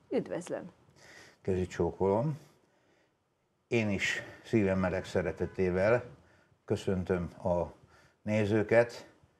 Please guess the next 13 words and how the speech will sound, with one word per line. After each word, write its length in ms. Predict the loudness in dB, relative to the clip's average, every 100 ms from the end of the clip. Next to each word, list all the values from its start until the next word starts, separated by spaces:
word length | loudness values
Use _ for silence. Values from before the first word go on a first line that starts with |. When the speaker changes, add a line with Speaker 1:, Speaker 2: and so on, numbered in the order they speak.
| _ _ _
Speaker 2:
és 480 | -4 -2 -4 -10 -14 -20 _ _ _
örülök, 440 | -2 0 2 0 0
hogy 380 | -2 -2 -10 -18 _ _ _ _ -8
ide 400 | -2 2 0 0
kerültem, 720 | 0 2 0 -2 -2 -4 -6 -14 _ _ -8
és 280 | -8 -6
megoszthatom 760 | -2 0 0 -4 -6 -4 -4 -6 -4
gondolataimat 1120 | -2 0 2 0 0 -2 0 4 4 2 -14 -20 -20 _
a 60 | -10 -10 -6
nézőket, 760 | -2 0 2 2 2 -2 -2
éppen 380 | -2 -4 -4 -2
azért 440 | 0 2 0 0
is, 280 | -4 -4 -8